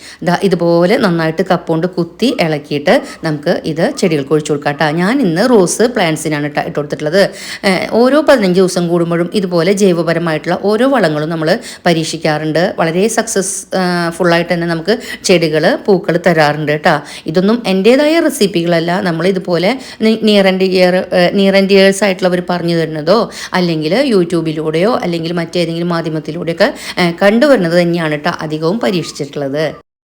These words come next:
നമുക്കേ പശുവൊക്കെയുള്ള വീട്ടിൽ തൊഴുത്തിൻ്റെ അടുത്തേക്കൊക്കെ നമ്മൾ ചെല്ലില്ലേ, ആ ഒരു സ്മെല്ലാണ് ട്ടോ. ച-, അതായത് പശുവിൻ്റെ ചാണവും മൂത്രവും ഒക്കെ മിക്സ് ആയിട്ടുള്ള ഒരു മണമാണ്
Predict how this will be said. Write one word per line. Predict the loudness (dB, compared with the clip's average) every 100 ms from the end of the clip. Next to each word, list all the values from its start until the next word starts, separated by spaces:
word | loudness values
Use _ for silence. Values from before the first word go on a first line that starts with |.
| _ -20 -2
നമുക്കേ | 2 2 6 6 6 2
പശുവൊക്കെയുള്ള | 2 4 4 4 6 6
വീട്ടിൽ | 4 4 4 6
തൊഴുത്തിൻ്റെ | 6 6 4 4
അടുത്തേക്കൊക്കെ | 4 2 0 2
നമ്മൾ | 2 -2
ചെല്ലില്ലേ, | 0 0 0 -2 -4 -2
ആ | 0
ഒരു | 0
സ്മെല്ലാണ് | -2 -2 0 0 -4 0
ട്ടോ. | 0 0 -2
ച-, |
അതായത് | -4 0 0 0
പശുവിൻ്റെ | 2 0 0 -2 2 2 0 -12 -6
ചാണവും | 0 2 2 2 0 0
മൂത്രവും | 0 2 0 0
ഒക്കെ | -2 0
മിക്സ് | 0 0 0
ആയിട്ടുള്ള | 0 0 0 0 0
ഒരു | 0
മണമാണ് | 2 2 0 -2 -4